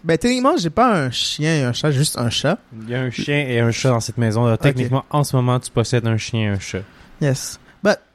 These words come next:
Speaker 1: le chien, c'est le chien de mon père, donc c'est pas vraiment mon chien,
Speaker 2: Tu
Speaker 1: là.
Speaker 2: peux quand même le spécifier, absolument.
Speaker 1: Ouais, ouais, donc c'est pas mon chien, euh,
Speaker 2: Oui, mais
Speaker 1: genre,
Speaker 2: pour le moment,
Speaker 1: si,
Speaker 2: c'est un
Speaker 1: si
Speaker 2: chien
Speaker 1: quelque
Speaker 2: de,
Speaker 1: chose,
Speaker 2: que tu gardes.
Speaker 1: si quelque chose arrive au chien sur ma garde, genre,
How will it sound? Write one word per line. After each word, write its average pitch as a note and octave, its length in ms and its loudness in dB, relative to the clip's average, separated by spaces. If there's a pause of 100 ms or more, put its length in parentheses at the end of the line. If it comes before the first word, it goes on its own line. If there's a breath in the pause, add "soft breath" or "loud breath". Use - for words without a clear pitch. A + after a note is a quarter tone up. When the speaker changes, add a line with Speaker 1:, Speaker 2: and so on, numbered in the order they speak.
(400)
Speaker 1:
le F3 140 2
chien, - 180 2
c'est - 120 -2
le D3 60 4
chien E3 140 2
de D#3 60 0
mon B2 120 -2
père, C3+ 280 0
donc G#2 120 -4
c'est - 80 -8
pas C#3+ 120 2
vraiment B2+ 400 0
mon B2+ 340 2
chien, D3+ 440 0
Speaker 2:
Tu G3+ 40 2
Speaker 1:
là. G3+ 60 4
Speaker 2:
peux E3 80 2
quand C#3+ 140 2
même D3 140 0
le C3+ 60 -2
spécifier, C#3 560 -4
absolument. B2 580 0
Speaker 1:
Ouais, A#3+ 260 6
ouais, B2 100 2
donc C#3+ 160 -4
c'est D#3+ 120 -6
pas G3+ 120 6
mon D#3 720 4
chien, G#3+ 460 0
euh, D3+ 240 0 (240 loud breath)
Speaker 2:
Oui, E3+ 120 0
mais E3 80 2
Speaker 1:
genre, D#3+ 100 6
Speaker 2:
pour D3+ 80 4
le D3+ 80 4
moment, D3 340 4
Speaker 1:
si, - 60 -2
Speaker 2:
c'est C#3 160 4
un C3 80 4
Speaker 1:
si C3+ 160 2
Speaker 2:
chien D#3+ 100 4
Speaker 1:
quelque D#4 100 4
Speaker 2:
de, B2+ 40 0
Speaker 1:
chose, A#3+ 200 2
Speaker 2:
que - 60 -16
tu A2 100 -14
gardes. A2+ 400 -2
Speaker 1:
si - 180 -6
quelque A#3+ 200 0
chose G#3 180 0
arrive C#3+ 420 2 (120)
au D3+ 120 -2
chien D#3 220 -2
sur D3+ 180 -2
ma C#3 200 2
garde, C#3+ 400 2
genre, B3+ 240 2